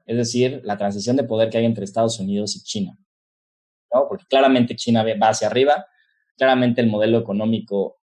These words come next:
y político funciona mejor que lo que está funcionando en Estados Unidos, ¿no? Entonces, dice, cuando hay este tipo de transiciones,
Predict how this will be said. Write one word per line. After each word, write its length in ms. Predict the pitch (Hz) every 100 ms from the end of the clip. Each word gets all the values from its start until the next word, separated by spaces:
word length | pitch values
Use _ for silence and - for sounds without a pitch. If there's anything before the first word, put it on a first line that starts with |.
| _
y 120 | 101
político 880 | - 95 107 113 95 - 95 98 - _
funciona 420 | 95 92 113 110
mejor 480 | 104 - 143 - - _ _ _ _ _ _ _
que 100 | -
lo 120 | 101
que 80 | 98
está 160 | 113 110
funcionando 420 | 117 101 101 104
en 80 | 101
Estados 320 | 101 113 104
Unidos, 340 | 143 139 95
¿no? 120 | 117
Entonces, 360 | 139 123 160 160
dice, 200 | 151 160
cuando 220 | 131 139
hay 100 | 156
este 160 | 208 196
tipo 220 | 123 160
de 80 | 147
transiciones, 880 | 120 110 110 127 143 110 120 -